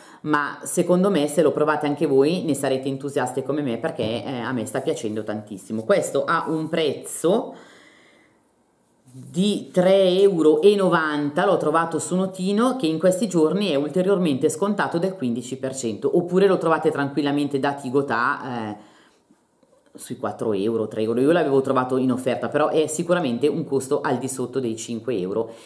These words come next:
e sono duecento millilitri di prodotto, quindi sicuramente, insomma... Eh, ce n'è da massaggiare, eh.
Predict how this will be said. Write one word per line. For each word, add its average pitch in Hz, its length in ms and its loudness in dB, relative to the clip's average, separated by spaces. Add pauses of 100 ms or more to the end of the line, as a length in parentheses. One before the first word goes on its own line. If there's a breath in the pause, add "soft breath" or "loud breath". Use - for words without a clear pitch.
e 156 80 -2
sono 131 240 0
duecento 131 640 0
millilitri 117 480 -2
di 113 100 -4
prodotto, 101 440 -6
quindi 90 360 -10
sicuramente, 104 680 -6
insomma... 85 600 -8
Eh, 95 280 -12 (600)
ce 165 140 2
n'è 110 100 -2
da 107 100 -4
massaggiare, 95 640 -8
eh. 170 320 -6